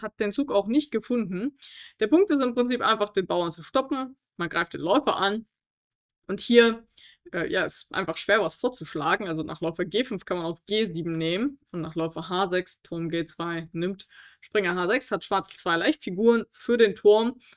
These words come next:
Und das sollte in dieser Stellung sehr gut sein, weil der H fünf nirgendwo hinläuft. Und deswegen, äh, besteht hier keine Gefahr. Wenn man stattdessen auf F fünf nimmt, dann tauscht man einfach den Turm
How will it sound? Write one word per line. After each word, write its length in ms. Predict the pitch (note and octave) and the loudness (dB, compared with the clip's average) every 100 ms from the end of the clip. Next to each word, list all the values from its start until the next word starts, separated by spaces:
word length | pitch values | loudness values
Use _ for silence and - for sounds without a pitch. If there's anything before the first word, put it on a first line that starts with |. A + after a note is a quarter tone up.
| _ | _
Und 160 | F#3 | -8
das 100 | E3+ | -2
sollte 240 | G3 G3 F#3+ | 2 4 2
in 80 | E3+ | -2
dieser 240 | E3+ F3+ | 0 -2
Stellung 360 | - E3+ E3 E3+ | 0 -2 -2 -2
sehr 200 | E3 D#3 | -2 -2
gut 240 | F3+ F3 | -6 -4
sein, 280 | G3 D#3+ E3 | -2 -2 -2
weil 100 | - | -4
der 180 | - F3+ | -6 -4
H 120 | F3+ | -4
fünf 220 | F3 E3 | -6 -6
nirgendwo 400 | F3 E3 E3 E3 | -4 -4 -4 -4
hinläuft. 640 | G3 G#3+ G#3 G3 G3 G3 - - - _ | -2 0 4 4 4 -2 -18 -20 -20 _
Und 680 | - F3+ F3 E3 D#3+ - - | -4 -2 0 -2 -6 -14 -10
deswegen, 680 | - - - E3 D#3 D#3 C3+ _ _ | -10 -6 -4 -2 -4 -6 -8 _ _
äh, 120 | - - _ _ | -18 -18 _ _
besteht 280 | - F3 E3 | -6 -4 -4
hier 120 | D#3+ | -8
keine 300 | - E3+ F3 | -6 -4 -4
Gefahr. 640 | F3+ - A3 G3+ - - _ _ _ _ _ _ _ _ _ | -6 -4 0 0 -2 -12 _ _ _ _ _ _ _ _ _
Wenn 80 | A#3 | 0
man 80 | C#4 | 0
stattdessen 340 | - D#4+ D#4 | 2 2 4
auf 160 | A3 - | 0 -2
F 120 | - | -2
fünf 260 | G#3 G3 | -2 -2
nimmt, 400 | G#3+ A3 E4+ - _ | -2 0 0 -2 _
dann 400 | G#3 A3 B3+ B3+ _ _ | 2 2 0 -8 _ _
tauscht 300 | - G3+ G3+ | 2 2 2
man 140 | G#3 D#3+ | -4 -4
einfach 200 | F3+ E3 | -6 -6
den 180 | F3 E3 | -8 -2
Turm 360 | B3+ C#4 D#4 | 2 2 2